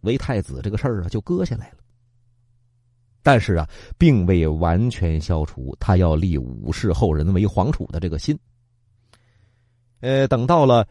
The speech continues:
圣历元年，要考虑太子的人选的时候，啊，也还是这两个人，无非就是李显和武三思。另外，当时要立皇太子，考虑的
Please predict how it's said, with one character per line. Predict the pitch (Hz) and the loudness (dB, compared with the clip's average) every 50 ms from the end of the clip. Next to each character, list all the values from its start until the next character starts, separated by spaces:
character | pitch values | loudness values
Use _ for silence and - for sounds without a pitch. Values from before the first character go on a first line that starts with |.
| _ _ _ - | _ _ _ -14
圣 | - - - - 240 180 147 | -8 0 4 4 6 6 4
历 | 131 120 | 0 0
元 | 113 104 101 127 170 | 2 2 2 0 0
年， | 165 113 98 123 - _ _ _ _ _ _ _ _ _ _ _ - | 0 0 -2 -4 -6 _ _ _ _ _ _ _ _ _ _ _ 0
要 | - 135 135 120 110 | 2 4 4 4 2
考 | - - 92 90 | 0 0 0 0
虑 | 113 127 117 | 0 0 -2
太 | - - 131 117 95 | -2 -2 -2 -2 -4
子 | - - - - 50 | -4 -8 -12 -14 -10
的 | - 78 80 80 78 71 76 | -8 -6 -6 -6 -6 -6 -6
人 | - 101 120 147 | -2 -2 0 0
选 | - - - - | -2 -4 -8 -10
的 | - 82 | -12 -12
时 | 78 - 78 | -12 -12 -12
候， | 69 - - _ _ _ _ _ _ _ _ _ _ _ _ _ _ - | -14 -14 -16 _ _ _ _ _ _ _ _ _ _ _ _ _ _ -14
啊， | 98 92 82 - - - _ - | -12 -12 -12 -14 -20 -20 _ -16
也 | - 95 73 | -14 -12 -12
还 | - - 101 127 190 | -10 -8 -6 -4 -4
是 | 196 - 156 | -2 -2 0
这 | 110 90 | 0 -2
两 | 76 - - - | -2 -4 -12 -16
个 | 76 - | -16 -16
人， | 55 57 - - - - - - _ | -14 -16 -16 -18 -20 -20 -20 -16 _
无 | - 127 147 160 | 0 4 4 4
非 | - 139 117 117 | 6 4 4 2
就 | - 104 85 | 2 0 -2
是 | 80 - 78 | -2 -4 -4
李 | 73 80 98 123 | -4 -4 -4 -4
显 | - - - - - 50 58 69 - _ _ _ _ | -4 -6 -8 -8 -8 -12 -12 -12 -12 _ _ _ _
和 | - - 80 | -8 -6 -6
武 | 78 65 - | -6 -8 -8
三 | - 85 87 87 | -8 -6 -6 -6
思。 | 82 - 92 92 - _ _ _ _ _ - - _ - - - _ _ _ _ _ _ _ _ _ _ _ | -6 -8 -10 -12 -14 _ _ _ _ _ -20 -20 _ -20 -20 -20 _ _ _ _ _ _ _ _ _ _ _
另 | - 185 196 | 4 6 6
外， | 220 233 208 135 | 8 8 8 6
当 | 127 113 107 107 | 6 4 4 2
时 | 98 - - 71 80 85 85 85 | 0 -2 -2 0 2 2 4 4
要 | 95 104 95 | 6 6 6
立 | 95 101 85 | 4 2 0
皇 | 80 92 85 85 | 0 -2 -2 -4
太 | 90 95 92 69 | -2 -4 -4 -6
子， | 69 - - - 53 - | -6 -10 -12 -14 -12 -10
考 | - - 113 104 113 135 | -2 2 4 6 6 6
虑 | 175 196 156 | 6 6 6
的 | 98 85 - | 4 2 0